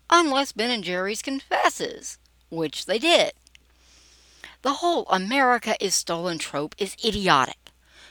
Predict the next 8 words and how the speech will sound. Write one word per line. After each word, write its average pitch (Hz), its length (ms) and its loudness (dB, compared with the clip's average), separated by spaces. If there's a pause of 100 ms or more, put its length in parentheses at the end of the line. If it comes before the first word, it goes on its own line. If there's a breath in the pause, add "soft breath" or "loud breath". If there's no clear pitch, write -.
Some 381 360 0
land 180 260 0
clearly 160 380 -6
was. - 680 -6 (440 soft breath)
A 226 80 6
lot 269 340 6
was 202 180 -8
abandoned. 240 680 -2